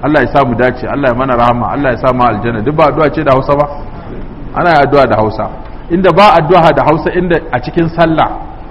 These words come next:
duk abin da ya zo a sallah ba a yin sa da kowane yare. Sai Larabci. Allahu Akbar ba za ka ce, "Allah mafi girma."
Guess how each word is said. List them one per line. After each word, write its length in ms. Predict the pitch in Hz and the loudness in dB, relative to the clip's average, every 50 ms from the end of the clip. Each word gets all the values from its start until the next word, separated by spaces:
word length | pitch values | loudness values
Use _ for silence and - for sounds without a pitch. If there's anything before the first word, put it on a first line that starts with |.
| - - - - - - - 120 | -16 -16 -16 -16 -16 -14 -8 -4
duk 120 | 135 226 - - | -4 -4 -2 0
abin 280 | - 185 156 185 190 180 | 0 2 4 4 4 4
da 80 | 170 | 4
ya 80 | 160 156 | 4 4
zo 100 | 156 165 - | 4 4 2
a 80 | 147 139 | 2 2
sallah 320 | - 156 147 147 143 131 | 0 2 2 4 4 4
ba 160 | 123 147 156 151 | 4 4 4 4
a 40 | 143 | 4
yin 120 | 139 135 | 2 2
sa 100 | 117 135 | 0 0
da 80 | - - | -2 -2
kowane 320 | - - 170 170 151 131 117 | 2 4 6 6 6 6 4
yare. 300 | 107 98 95 95 95 - - - - - - - - - - - - - - - - - - - - - - - - - - - - - - - | 4 2 2 0 -4 -8 -10 -12 -14 -14 -14 -14 -16 -14 -14 -14 -14 -14 -14 -16 -16 -16 -14 -14 -14 -14 -14 -14 -16 -16 -16 -16 -16 -16 -14 -6
Sai 160 | - 156 147 | -2 2 2
Larabci. 420 | 143 139 135 131 127 117 - - 127 | 4 4 4 4 2 0 -2 -6 -4
Allahu 380 | - 131 127 143 160 180 196 190 180 | -2 0 2 4 6 6 6 6 6
Akbar 280 | 165 - - 156 185 196 180 | 4 2 2 2 2 2 4
ba 100 | 160 160 | 4 4
za 80 | 170 160 | 2 2
ka 100 | 160 147 | 0 -2
ce, 260 | - 170 165 151 135 - - - - - | -2 0 -2 -2 -2 -4 -10 -12 -6 -2
"Allah 580 | 131 143 156 160 165 165 165 160 160 160 160 156 | 0 2 2 2 2 4 4 6 6 8 6 4
mafi 480 | 156 165 156 - 175 165 160 156 151 127 | 2 0 -2 -2 -4 -4 -4 -4 -2 0
girma." 440 | 139 170 160 151 147 139 135 120 | 2 2 2 2 0 -4 -4 -6